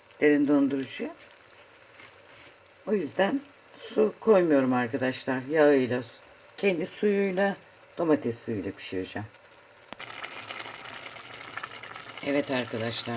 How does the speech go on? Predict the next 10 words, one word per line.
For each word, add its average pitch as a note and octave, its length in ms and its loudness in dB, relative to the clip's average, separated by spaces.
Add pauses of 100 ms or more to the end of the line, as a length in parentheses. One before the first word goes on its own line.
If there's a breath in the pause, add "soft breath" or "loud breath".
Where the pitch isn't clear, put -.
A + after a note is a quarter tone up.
(120)
gördüğünüz B2+ 520 -4
gibi A#2 640 0 (800)
semizotu C#3 500 -2
yemeğim A#2+ 340 -2
pişti. A#2+ 800 -2 (3500)
Biraz A2 240 -2
soğumaya A#2 640 -4
bırakacağım. B2+ 560 -2
Ondan C3 300 0
sonra C3 380 -2